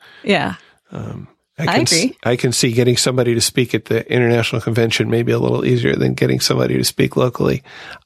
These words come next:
Speaker 2: I don't know. Um, I also wanted to note that,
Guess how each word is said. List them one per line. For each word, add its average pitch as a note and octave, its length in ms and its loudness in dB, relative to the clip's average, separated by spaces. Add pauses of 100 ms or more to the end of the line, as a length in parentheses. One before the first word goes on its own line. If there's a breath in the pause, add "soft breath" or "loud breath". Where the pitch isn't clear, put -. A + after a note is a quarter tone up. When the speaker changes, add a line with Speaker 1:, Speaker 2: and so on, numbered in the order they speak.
Speaker 2:
I D3 140 2
don't D3+ 140 4
know. C3 200 2 (880 loud breath)
Um, C2 320 -2
I B2+ 100 0
also F#3+ 280 2
wanted D#3+ 320 2
to C#3 140 0
note C#3 480 2
that, A#2 420 0